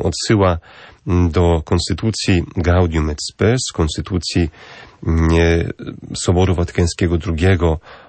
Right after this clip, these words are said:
o Kościele w świecie współczesnym, punkt dwunasty. Jest to, drodzy Państwo, bardzo ważny dokument, ta konstytucja. I punkt dwunasty mówi tutaj właśnie nie-,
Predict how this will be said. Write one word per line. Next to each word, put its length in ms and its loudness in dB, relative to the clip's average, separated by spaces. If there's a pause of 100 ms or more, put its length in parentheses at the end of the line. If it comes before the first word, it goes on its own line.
(120)
o 120 2
Kościele 600 2
w 60 -8
świecie 380 -2
współczesnym, 1120 -2 (480)
punkt 580 0
dwunasty. 840 0 (280)
Jest 340 -2
to, 160 0
drodzy 240 -2
Państwo, 480 0 (240)
bardzo 400 0
ważny 340 2
dokument, 440 -4
ta 120 -4
konstytucja. 720 -4 (720)
I 140 2
punkt 480 -2
dwunasty 600 2
mówi 240 0
tutaj 520 0
właśnie 640 2
nie-, 480 2